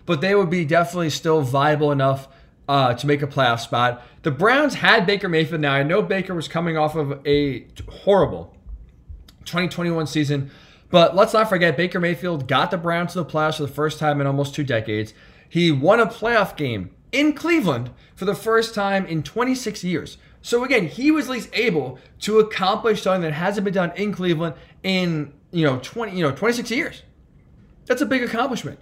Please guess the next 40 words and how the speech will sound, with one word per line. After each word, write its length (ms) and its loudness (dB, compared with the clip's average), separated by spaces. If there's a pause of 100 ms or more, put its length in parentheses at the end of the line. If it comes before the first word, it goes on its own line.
(160)
So 100 -6
it's 60 -2
not 140 2
like 100 0
he's 220 -2
just, 180 -6
you 80 -4
know, 160 0
a, 120 -2
a 120 -2
throwaway 580 0
piece. 520 -4 (480)
Sure, 440 4
again, 300 2
twenty 240 -4
twenty-one 320 -2
was 140 0
not 260 0
great, 280 2 (360)
but 220 2
you 100 4
look 220 2
at 100 2
the 60 -6
Browns, 480 0
they 180 2
went 300 -2
for 180 -6
the 140 0
full 480 -2
upgrade 420 0
in 100 0
Deshaun 380 -4
Watson. 320 0
I 40 0
think 180 0
their 140 2
aggressiveness, 600 0
in 220 -2
part, 440 0